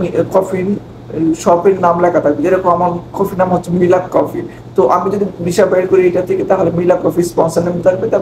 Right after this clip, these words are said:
পেশা change হইতে পারে, cleaner হইতে পারে, ওয়েটার হইতে পারে, বা coffee maker দিতে পারে, ঠিক আছে? এই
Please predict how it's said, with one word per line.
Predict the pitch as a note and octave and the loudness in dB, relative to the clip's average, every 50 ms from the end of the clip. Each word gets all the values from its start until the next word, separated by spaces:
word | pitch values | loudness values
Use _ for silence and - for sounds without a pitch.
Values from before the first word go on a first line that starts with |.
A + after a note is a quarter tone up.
| - | 2
পেশা | - G3+ A3 A3 - C4 A3+ A3+ G#3 - - - - | 2 2 2 2 2 2 4 4 2 0 -4 -10 -2
change | - F#3+ F#3+ F3+ F#3 | 0 0 2 4 4
হইতে | F#3+ F3 - | 2 2 4
পারে, | F#3+ F3 F3 F3 | 4 4 2 2
cleaner | E3+ - F3 F3 F3 F3+ F3+ | 4 2 2 2 4 2 2
হইতে | F3+ F3 E3+ - | 2 0 2 2
পারে, | E3+ E3+ E3 | 4 6 6
ওয়েটার | D#3 D#3+ D#3 D#3 D#3+ F3 F3+ | 6 4 4 2 0 -2 -2
হইতে | E3+ E3+ - | -2 -4 0
পারে, | - F3+ F3 E3+ | 0 2 2 4
বা | E3 F3 E3+ E3+ - - - - - - - - - - | 2 2 0 0 -4 -10 -16 -18 -20 -20 -20 -16 -8 0
coffee | - - - - G3 | 0 2 2 2 2
maker | F#3+ F#3 F3 - E3 E3+ E3 | 2 2 2 2 2 2 2
দিতে | F3 E3+ F3+ D#3+ | 0 0 2 2
পারে, | D#3+ E3 D3+ - - | 4 4 2 2 2
ঠিক | G#3 A3 | 4 4
আছে? | B3 B3+ - F3+ - - - - - - - - - - - - - - - | 4 4 4 0 -2 -2 -6 -14 -18 -20 -20 -20 -20 -20 -20 -20 -20 -18 -12
এই | - - | -12 -10